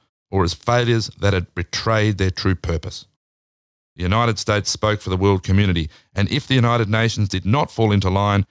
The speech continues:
it would be seen to have failed in carrying out its liberal internationalist mission. Moreover, since America's national security was the necessary prerequisite for achieving these ideals,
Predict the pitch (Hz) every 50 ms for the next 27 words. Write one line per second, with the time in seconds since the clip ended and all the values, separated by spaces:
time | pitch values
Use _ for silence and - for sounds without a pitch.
0 | _ _ - 127 90 117 104 101 104 95 - - 120 127 131 131 120 107 101 98
1 | 95 - - - 120 123 127 117 98 87 90 - - 87 82 - - 101 95 90
2 | 90 90 87 90 90 - - 82 - - 85 87 90 85 87 85 80 - 85 80
3 | 80 80 78 - 76 76 - - 82 80 - - - - _ _ _ _ _ _
4 | _ _ _ _ _ _ _ - 151 160 139 123 110 104 85 76 73 - _ _
5 | _ _ _ _ _ _ _ - - 175 196 208 - 139 139 135 135 123 - 131
6 | 110 90 92 104 117 113 - 107 101 90 - 90 - - 101 92 90 80 80 80
7 | - - 104 92 87 101 98 110 127 135 113 107 - - 104 98 92 82 - -
8 | - 107 92 85 76 90 139 170 - - 135 104 85 - - - - 80 82 -
9 | - 87 85 80 78 78 82 80 80 78 85 82 85 80 90 92 104 113 113 113